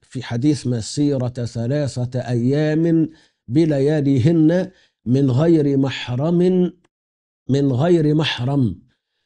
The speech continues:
فرجل من القوم قال: "يا رسول الله، إني اكتتبت في غزوة كذا وكذا"، سجل اسمه، "وإن،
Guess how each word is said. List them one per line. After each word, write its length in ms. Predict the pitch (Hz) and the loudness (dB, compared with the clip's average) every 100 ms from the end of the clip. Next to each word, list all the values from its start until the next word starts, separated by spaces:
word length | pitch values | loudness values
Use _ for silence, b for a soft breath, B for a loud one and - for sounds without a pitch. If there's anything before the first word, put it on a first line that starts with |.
| _ - | _ -6
فرجل 400 | 135 185 170 175 | -2 2 4 4
من 560 | 165 160 151 139 131 | 4 2 2 2 0
القوم 800 | 123 113 127 - - 165 175 160 | -2 -4 -6 -6 -4 0 0 0
قال: 300 | 147 156 151 | -4 -2 0
"يا 160 | 160 160 | 0 -2
رسول 360 | 139 - 151 | -4 -4 -2
الله، 340 | 131 127 151 156 - | -2 -2 -2 -4 -2
إني 240 | 180 180 | 0 2
اكتتبت 680 | 160 - 139 123 175 - - | -2 -4 -8 -4 -6 -6 -4
في 260 | 151 143 135 | -2 -2 -2
غزوة 760 | 120 165 135 156 156 151 135 127 | -2 -4 -2 -2 -4 -4 -8 -6
كذا 320 | 151 156 170 | -6 -4 -2
وكذا"، 520 | 165 165 190 143 110 _ | -4 -2 -2 -2 -4 _
سجل 340 | - 139 120 139 | -8 -4 -2 0
اسمه، 360 | 165 - 92 - _ _ _ _ _ _ _ _ _ _ _ _ | -2 -2 -10 -12 _ _ _ _ _ _ _ _ _ _ _ _
"وإن، 380 | 143 165 202 | 0 2 2